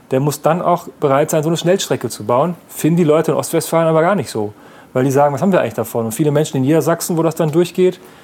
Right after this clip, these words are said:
finden das auch nicht so. Wir müssen das irgendwie einunddreißig Minuten von Bielefeld nach Hannover schaffen. Äh, so. Und in, da,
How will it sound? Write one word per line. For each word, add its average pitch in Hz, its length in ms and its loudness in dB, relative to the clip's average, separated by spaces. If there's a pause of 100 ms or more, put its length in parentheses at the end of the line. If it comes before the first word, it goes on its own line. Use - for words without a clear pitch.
(140)
finden 139 280 0
das 160 160 2
auch 175 120 2
nicht 135 140 -2
so. 104 180 -6
Wir 117 100 0
müssen 156 200 0
das 143 140 2
irgendwie 151 320 0
einunddreißig 147 500 0
Minuten 151 380 -2
von 139 180 0
Bielefeld 156 420 2
nach 135 120 0
Hannover 156 320 0
schaffen. 180 340 -4 (600)
Äh, 147 280 2 (360)
so. 139 260 2 (580)
Und 147 300 -4
in, 147 200 -6
da, 151 120 -2